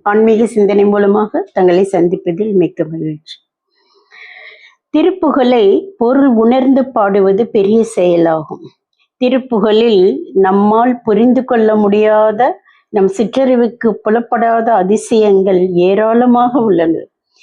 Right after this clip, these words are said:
இதை அறிந்து ஓதினாலும் அறியாமல் ஓதினாலும் அதை கேட்பதற்கு முருகன் முன்வந்து நிற்பான். நாம் செய்யும் தவறுகளெல்லாம்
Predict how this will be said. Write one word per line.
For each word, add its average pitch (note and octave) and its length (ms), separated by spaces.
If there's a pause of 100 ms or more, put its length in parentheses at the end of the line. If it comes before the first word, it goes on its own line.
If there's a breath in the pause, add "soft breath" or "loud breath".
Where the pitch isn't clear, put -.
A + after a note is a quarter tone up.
(120)
இதை B3 300
அறிந்து D4+ 580
ஓதினாலும் G3 920
அறியாமல் C4 760
ஓதினாலும் F#3+ 760 (400 loud breath)
அதை F3+ 280
கேட்பதற்கு A#3+ 840 (260)
முருகன் C4 520
முன்வந்து A#3 580
நிற்பான். F#3 540 (540 loud breath)
நாம் F#3 280
செய்யும் A3+ 520
தவறுகளெல்லாம் A#3+ 1000